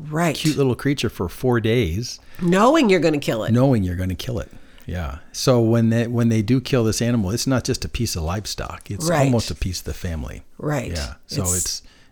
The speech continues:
Speaker 2: yeah, and that, there, there's some, uh, theology in that as well,
Speaker 1: Yeah,
Speaker 2: in terms
Speaker 1: this
Speaker 2: of
Speaker 1: is the dedicated lamb.
Speaker 2: the sacrifice lamb in which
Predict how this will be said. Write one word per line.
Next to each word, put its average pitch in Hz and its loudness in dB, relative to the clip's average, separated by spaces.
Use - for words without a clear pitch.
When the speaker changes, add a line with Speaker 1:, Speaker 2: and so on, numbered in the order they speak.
Speaker 2:
yeah, 110 -2
and 131 0
that, 285 4
there, 311 4
there's 311 4
some, 247 4
uh, 196 4
theology 160 4
in 143 4
that 127 4
as 117 0
well, 127 2
Speaker 1:
Yeah, 143 0
Speaker 2:
in 104 -2
terms 110 2
Speaker 1:
this 98 -2
Speaker 2:
of 104 0
Speaker 1:
is 98 -2
the 202 -4
dedicated 160 -2
lamb. 135 -2
Speaker 2:
the 92 -2
sacrifice 123 -2
lamb 107 -2
in 113 -6
which - -4